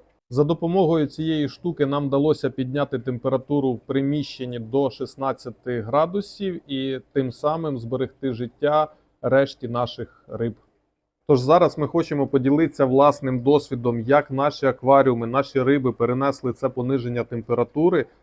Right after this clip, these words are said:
і кого вдалося врятувати, а кого, на жаль, ні.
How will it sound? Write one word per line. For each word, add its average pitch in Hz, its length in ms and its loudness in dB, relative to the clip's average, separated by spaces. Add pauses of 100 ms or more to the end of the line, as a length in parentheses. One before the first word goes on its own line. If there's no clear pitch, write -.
(140)
і 135 80 -2
кого 139 320 4
вдалося 127 520 0
врятувати, 156 720 0
а 127 120 2
кого, 123 420 -2
на 131 180 -2
жаль, 117 260 2
ні. 113 340 -8